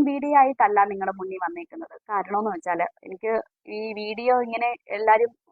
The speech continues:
ഏഹ്, Facebook-നകത്തും Insta-യിലും YouTube-ലൊക്കെ ഇട്ടേക്കുന്നു, "ആ, എന്തിനാണ് നിങ്ങൾ ഇങ്ങനെ കല്യാണം കഴിച്ചിട്ട് ഇങ്ങനെ, ഏഹ്, വീഡിയോ ചെയ്യുന്നത്?" എന്ന് എല്ലാരും എൻ്റെ അടുത്ത്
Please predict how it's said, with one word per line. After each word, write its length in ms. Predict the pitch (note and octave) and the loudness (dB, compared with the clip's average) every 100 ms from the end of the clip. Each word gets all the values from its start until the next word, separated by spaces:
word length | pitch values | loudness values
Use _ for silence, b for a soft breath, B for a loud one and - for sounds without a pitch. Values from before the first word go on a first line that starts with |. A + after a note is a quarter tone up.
| G3+ | -4
ഏഹ്, 160 | G#3 G#3 | -2 2
Facebook-നകത്തും 720 | G#3 G#3 G#3+ A3+ A3 A3+ G3 | 0 0 -4 0 -2 -2 -6
Insta-യിലും 400 | G3+ - G#3 A3+ F#3+ | -6 -2 0 0 -2
YouTube-ലൊക്കെ 500 | F3+ G3 G#3 G3 G3+ | -4 -4 -4 -4 -6
ഇട്ടേക്കുന്നു, 440 | - F#3 F#3 F#3+ G3 _ _ _ _ - | -10 -12 -6 -6 -6 _ _ _ _ 0
"ആ, 40 | F#3+ F#3+ G3+ | 4 4 4
എന്തിനാണ് 440 | G#3 A3 A3+ A3+ A#3+ | 4 4 4 4 2
നിങ്ങൾ 160 | G#3+ G3+ G3+ | 0 0 -2
ഇങ്ങനെ 200 | G3+ G#3 G#3 | -4 0 2
കല്യാണം 360 | G3 F#3+ F#3+ F#3+ | 4 2 0 -2
കഴിച്ചിട്ട് 440 | F3+ - F3 F#3+ F#3 | -4 -8 -14 -6 -4
ഇങ്ങനെ, 260 | F3+ F#3 F3+ E3+ _ E3+ | -2 0 0 -2 _ -2
ഏഹ്, 320 | E3+ A#3+ E4+ - _ | 0 2 2 0 _
വീഡിയോ 220 | G3 F#3+ G4 - | -6 -4 -2 0
ചെയ്യുന്നത്?" 380 | F3+ F3 E3+ F3+ - | -2 0 2 2 2
എന്ന് 120 | F#4+ F4 | 0 2
എല്ലാരും 280 | - G#4+ G#4 | 4 4 2
എൻ്റെ 120 | C5+ | -2
അടുത്ത് 160 | - | -12